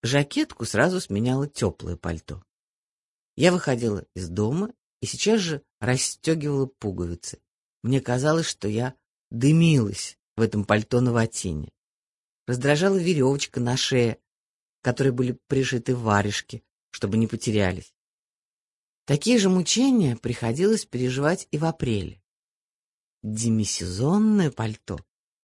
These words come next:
давало возможность ощутить в полной мере прелесть весны и осени, а зимней новинкой стали ботинки на меху, румынки. До их появления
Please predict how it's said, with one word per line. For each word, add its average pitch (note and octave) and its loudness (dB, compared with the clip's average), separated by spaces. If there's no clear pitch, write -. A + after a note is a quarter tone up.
давало A#2+ 2
возможность B2 -4
ощутить B2 -6
в - -20
полной D3+ -2
мере C3+ -2
прелесть A#2 -6
весны G#2+ -4
и - -14
осени, A2 -2
а A#2 2
зимней G#2+ 0
новинкой A2 -2
стали G2+ -6
ботинки D3 -4
на D3+ -2
меху, D3+ -4
румынки. A#2+ 0
До B2+ 0
их F#3 4
появления D#3+ 0